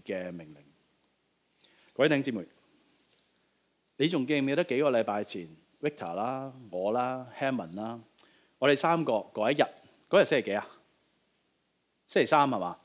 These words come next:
嗰一朝星期三，佢兩個請咗假，我哋三個人由朝早九點鐘揸車兜勻 Bay Area，兜到去夜晚六點，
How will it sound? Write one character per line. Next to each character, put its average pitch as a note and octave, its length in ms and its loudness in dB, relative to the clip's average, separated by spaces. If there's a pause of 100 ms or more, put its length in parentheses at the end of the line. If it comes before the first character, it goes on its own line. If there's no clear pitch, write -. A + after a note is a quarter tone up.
(360)
嗰 E3 140 10
一 - 20 0
朝 A#3 120 2
星 G#3+ 160 0
期 G#2 100 0
三， C#3 260 4 (360)
佢 D3+ 140 4
兩 B2 180 4
個 B2 100 2
請 G#2+ 220 -6
咗 G#2 120 -4
假， - 200 -6 (840)
我 E3 100 2
哋 G3 80 8
三 A#3+ 220 2
個 G#3 100 4
人 G#3+ 80 2
由 A#2 140 2
朝 G#3+ 180 -2
早 F3+ 160 2 (140)
九 B2 340 2
點 C3 240 0
鐘 D#3 240 0 (360)
揸 G3+ 280 4
車 G3 220 0
兜 F3 220 0
勻 D#3+ 480 6
Bay E3+ 280 8
Area， A2+ 240 2 (120)
兜 E3 280 0
到 B2 320 0
去 A2+ 220 0
夜 G2+ 160 0
晚 G#2 400 -4
六 G#2 100 -4 (160)
點， F#2+ 240 -6